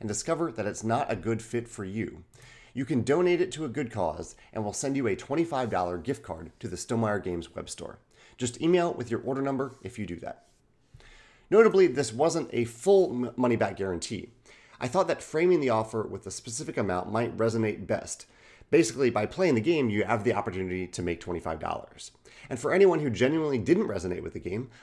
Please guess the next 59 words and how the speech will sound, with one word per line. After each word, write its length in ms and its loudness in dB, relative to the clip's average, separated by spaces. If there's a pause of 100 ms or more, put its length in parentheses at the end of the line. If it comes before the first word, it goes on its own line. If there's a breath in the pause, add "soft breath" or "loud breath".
I 120 -4
thought 200 -4
they 100 4
would 120 0
be 80 2
more 180 2
likely 300 -2
to 80 -6
take 160 -4
me 140 -2
up 120 -6
on 120 2
the 80 -6
offer 360 -4 (140 loud breath)
if 80 -10
they 80 0
could 180 -2
share 360 0
the 80 0
good 280 6
cause 420 -2 (120 soft breath)
to 100 -4
which 260 0
they 180 -4
do-, 280 -2
they 220 2
donated 400 4
the 80 -2
game 340 -2 (120)
when 140 -2
requesting 520 -2
the 80 -4
twenty-five 360 -6
dollar 200 -8
gift 220 -6
card. 200 -10 (1300 loud breath)
How 120 6
were 100 8
the 80 6
results? 500 2 (360 loud breath)
In 80 0
the 100 2
U 140 8
S, 140 4
for 140 0
example, 420 2
we 140 0
had 140 0
a 40 -2
hundred 280 0
and 100 -2
forty-one 400 2
people 240 -4
take 220 -6
us 120 -8
up 160 -4
on 120 -2
the 80 -6
sale. 340 -8